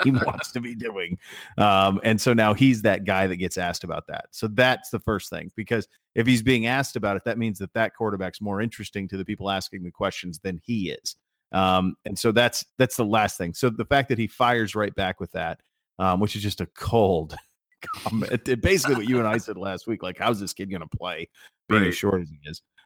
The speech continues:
Speaker 1: Um, but that slayed me. I gotta tell you, that was one of the funniest comments. When I saw him, and then the way he delivered it, Johnny, it just made, it just floored me.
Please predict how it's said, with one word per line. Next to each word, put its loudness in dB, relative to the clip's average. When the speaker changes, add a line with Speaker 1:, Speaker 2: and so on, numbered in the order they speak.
Speaker 1:
Um, 4
but 2
that 6
slayed -2
me. -10
I 2
gotta 2
tell -6
you, -10
that 2
was 0
one 0
of 0
the -4
funniest -4
comments. -8
When -2
I 2
saw 0
him, -2
and -2
then -2
the 0
way 2
he 0
delivered 2
it, -4
Johnny, -6
it -10
just -6
made, -6
it -8
just -8
floored -10
me. -16